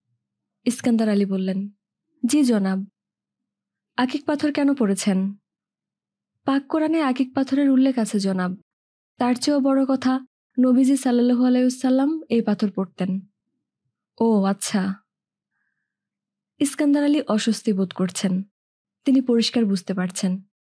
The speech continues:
মানুষটা হঠাৎ রেগে গেছেন। হঠাৎ রাগার কারণটা কি? নাকি মানুষটার স্বভাবই হঠাৎ হঠাৎ রেগে যাওয়া?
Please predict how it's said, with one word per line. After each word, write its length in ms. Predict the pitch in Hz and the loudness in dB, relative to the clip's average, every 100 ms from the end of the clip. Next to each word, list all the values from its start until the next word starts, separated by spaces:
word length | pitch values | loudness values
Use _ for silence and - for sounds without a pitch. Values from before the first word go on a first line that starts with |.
| _ _ 262 | _ _ 0
মানুষটা 360 | 285 302 330 | 0 -2 -2
হঠাৎ 260 | 254 226 254 208 | 0 0 -2 -2
রেগে 240 | 190 190 | -2 -2
গেছেন। 400 | 185 185 190 190 - _ _ _ _ _ | -4 -4 -4 -4 -10 _ _ _ _ _
হঠাৎ 360 | - 294 320 320 | -4 -2 -2 -2
রাগার 220 | 294 285 | -2 -2
কারণটা 420 | 285 285 277 214 | 0 2 2 0
কি? 300 | 180 185 190 - _ _ _ _ _ - | -2 -4 -4 -10 _ _ _ _ _ -4
নাকি 220 | 285 285 | 0 2
মানুষটার 380 | 262 262 262 285 | 2 2 0 -2
স্বভাবই 480 | - 220 240 233 247 | 0 2 2 2 2
হঠাৎ 360 | 226 208 226 | 2 0 0
হঠাৎ 200 | 220 214 - | 0 0 -2
রেগে 160 | 190 185 | -2 0
যাওয়া? 340 | 180 175 185 | -2 -2 -4